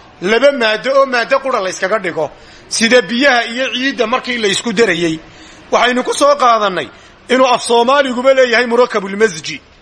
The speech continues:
Ah, murakabul masji. Hargeysa ayaa ka mid a baynu nidhi. Oo Hargeysi waa murakabul masji, laba erey oo erey qura layskaga dhigay. Hargegeys bay ahayd baynu nidhi, harge-, halkii hargaha lagu iibinayey.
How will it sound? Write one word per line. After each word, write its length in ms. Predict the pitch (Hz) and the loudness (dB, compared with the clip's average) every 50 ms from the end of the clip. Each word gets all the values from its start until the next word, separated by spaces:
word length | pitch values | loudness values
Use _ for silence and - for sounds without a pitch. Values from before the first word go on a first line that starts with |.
| - - - - - - - - - - - - | -20 -20 -20 -20 -20 -20 -20 -20 -20 -10 -4 -4
Ah, 100 | 226 226 | -2 -2
murakabul 560 | 208 220 247 269 254 - 214 185 190 185 180 | 0 2 2 2 2 0 -2 -4 -4 -4 -2
masji. 460 | 190 220 226 165 147 - 156 151 - - - - - - - - - - | -2 -2 -2 -2 -4 -8 -8 -8 -10 -16 -20 -20 -20 -20 -20 -20 -12 -6
Hargeysa 540 | - 214 220 185 214 226 220 202 - 285 262 | -4 -4 -2 -2 -2 -2 -2 -2 0 0 2
ayaa 240 | 247 254 262 247 220 | 2 2 2 0 0
ka 120 | - 220 | 0 -4
mid 160 | 220 240 226 | -4 -4 -4
a 40 | 220 | -4
baynu 260 | 202 208 202 185 170 | -2 -2 -2 -2 -2
nidhi. 280 | 160 156 151 131 113 - - - - - - - - - - - - - - | -2 -2 -4 -4 -6 -10 -16 -20 -20 -20 -20 -20 -20 -20 -20 -20 -10 -2 2
Oo 140 | 208 233 226 | 2 4 4
Hargeysi 560 | 214 220 214 175 196 208 196 185 - - 208 | 4 2 0 -2 -2 -4 -2 -4 -4 -2 0
waa 100 | 233 240 | 0 2
murakabul 440 | 226 240 269 269 254 233 220 220 214 | 2 2 2 2 0 -2 -4 -4 -4
masji, 220 | 240 254 170 196 | -6 -6 -4 -2
laba 180 | 226 233 240 262 | 0 2 2 4
erey 240 | 247 254 254 254 247 | 4 4 4 4 4
oo 60 | 247 | 4
erey 160 | 254 240 226 | 4 2 2
qura 180 | 220 233 226 214 | 0 -2 -4 -2
layskaga 340 | 196 175 - 190 185 196 208 | -4 -4 -2 -2 -2 -2 -2
dhigay. 300 | 175 156 151 143 127 - - - - - - - - - - - | -2 -2 -2 -4 -4 -6 -14 -20 -20 -20 -20 -20 -20 -20 -12 -4
Hargegeys 720 | - 190 220 214 180 220 220 175 196 233 247 240 - - 208 | -2 0 0 0 0 -2 0 0 0 0 0 -2 -4 -4 -2
bay 120 | 180 208 | -2 0
ahayd 300 | 202 190 180 196 190 175 | 0 0 0 -2 -4 -4
baynu 220 | 202 220 208 185 175 | -4 -2 -2 -2 -2
nidhi, 140 | 165 165 175 | -2 -2 -2
harge-, 340 | 175 190 190 175 185 180 190 | -2 -2 -2 -2 -2 -2 0
halkii 240 | 202 240 254 214 | 0 0 0 0
hargaha 320 | 240 226 220 214 254 220 214 | 0 0 2 0 0 -2 -2
lagu 220 | 196 196 190 220 226 | -4 -6 -8 -10 -10
iibinayey. 640 | 190 185 185 180 202 190 170 151 143 139 135 - | -12 -12 -10 -10 -10 -10 -10 -8 -8 -10 -12 -12